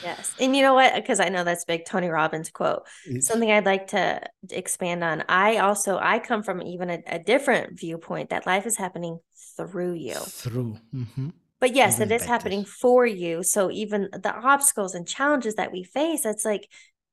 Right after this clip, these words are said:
Speaker 1: it, it's to evolve and grow through, not
Speaker 2: Mm-hmm.
Speaker 1: become victim to.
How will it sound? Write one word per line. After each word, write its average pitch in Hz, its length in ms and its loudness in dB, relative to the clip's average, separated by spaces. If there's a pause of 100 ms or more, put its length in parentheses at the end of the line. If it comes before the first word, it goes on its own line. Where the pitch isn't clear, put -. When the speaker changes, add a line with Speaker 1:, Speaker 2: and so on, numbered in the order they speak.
(200)
Speaker 1:
it, 247 160 0 (120)
it's - 220 -2 (120)
to 220 400 -2
evolve 226 720 4
and 190 180 0
grow 240 520 6
through, - 580 -4 (160)
not 247 340 0
Speaker 2:
Mm-hmm. 214 280 -12
Speaker 1:
become 175 320 -10
victim 247 500 -6
to. - 320 -10